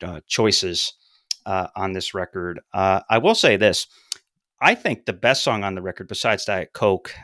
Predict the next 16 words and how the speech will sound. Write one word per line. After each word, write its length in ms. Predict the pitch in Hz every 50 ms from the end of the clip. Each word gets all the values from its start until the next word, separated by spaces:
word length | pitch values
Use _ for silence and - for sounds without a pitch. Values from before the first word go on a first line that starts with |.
| - _ -
uh, 300 | 98 95 92 90 90 90 - - _ _ _ _ _ _ _ _
is 220 | 117 104 92 90
Rock 240 | 107 127 135 131 -
and 100 | 107 104
Roll. 280 | 104 110 104 85 - - - _ _ _ _ _ _ _ _ _ _ _ _ - - _ _ _ _ -
And 340 | 127 117 113 110 107 98 -
that's 240 | - 139 175 214 -
a 80 | 143 113
Real 320 | 95 92 117 147 147 127
Factory, 800 | - - 113 95 87 87 - - 101 92 90 87 85 85 73 - _
uh, 280 | - 92 87 85 85 82 87 -
song, 420 | - - 110 95 90 87 85 82 - _ _ - - - _ _ _
because 280 | - 101 - 120 107 -
that's, 460 | - 127 131 123 - - - - - - - - - 113 117 - _ _ -
that's 200 | 131 131 - -
Kanye. 720 | - - - 156 185 233 240 214 143 110 95 95 98 92